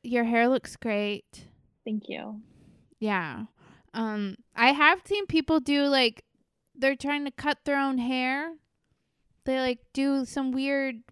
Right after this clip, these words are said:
Speaker 1: put it in a ponytail and cut it off. And I'm like, "How can you be so brave?"
Speaker 2: My sister does that. She does the ponytail trim. And I'm like,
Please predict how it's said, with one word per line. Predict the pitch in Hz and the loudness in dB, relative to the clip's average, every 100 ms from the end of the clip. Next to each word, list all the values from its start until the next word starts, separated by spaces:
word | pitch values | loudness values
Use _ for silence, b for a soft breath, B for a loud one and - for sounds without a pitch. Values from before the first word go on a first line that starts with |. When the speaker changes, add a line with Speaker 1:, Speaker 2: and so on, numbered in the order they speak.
| _ | _
Speaker 1:
put | 294 | -2
it | 285 269 | 0 -2
in | 262 | -2
a | 247 | -4
ponytail | 262 247 254 269 | -2 -2 -2 -2
and | 247 | -4
cut | - 247 | -2 -2
it | 233 220 | 2 2
off. | 202 208 285 - | 4 4 2 -2
And | 233 262 | -2 0
I'm | |
like, | 277 247 _ _ _ _ _ | -2 -4 _ _ _ _ _
"How | - 330 | -4 -4
can | - 320 | -2 -8
you | 294 | -6
be | 277 | -6
so | 254 240 | -6 -8
brave?" | - 247 269 269 240 226 - _ _ _ _ _ b b b b b b b _ _ _ _ _ _ B B B B B _ - | -6 -6 -4 -2 -4 -6 -10 _ _ _ _ _ b b b b b b b _ _ _ _ _ _ B B B B B _ 4
Speaker 2:
My | 214 220 226 | 6 6 6
sister | 262 262 - 247 | 4 2 4 4
does | 175 175 - | 4 2 0
that. | 139 160 110 - _ _ _ _ _ - | 0 0 0 -6 _ _ _ _ _ -16
She | - 240 | -4 0
does | 214 208 | 4 4
the | 208 | 2
ponytail | 190 214 208 208 214 170 - | 2 2 4 4 2 0 -2
trim. | - 165 160 - - | -2 -2 -4 -12 -4
And | 214 214 | 2 4
I'm | 202 | 4
like, | 190 175 | 2 0